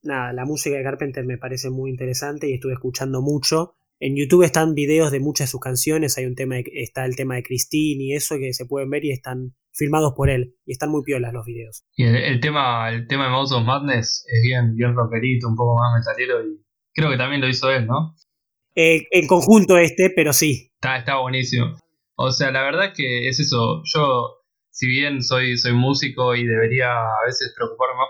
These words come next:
Speaker 2: por el soundtrack de las películas, no lo suelo hacer, pero, pero justo con, con Carpenter, eh, realmente es eso. De la nada digo, "Eh, mirá la música que hay de fondo, está, está bien", es como que me ha-, me hace eso, sentir que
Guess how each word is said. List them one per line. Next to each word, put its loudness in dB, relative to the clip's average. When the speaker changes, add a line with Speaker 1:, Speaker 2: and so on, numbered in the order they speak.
Speaker 2:
por -4
el -4
soundtrack -2
de 2
las -2
películas, -2
no 2
lo 2
suelo 2
hacer, 0
pero, 0
pero 0
justo 2
con, 0
con 4
Carpenter, 0
eh, 0
realmente -2
es -2
eso. 0
De -2
la -2
nada 0
digo, 2
"Eh, -2
mirá 0
la 0
música 0
que 0
hay 0
de -6
fondo, 2
está, 0
está -4
bien", 2
es 0
como 2
que 0
me 2
ha-, 0
me 0
hace 0
eso, 0
sentir 0
que -2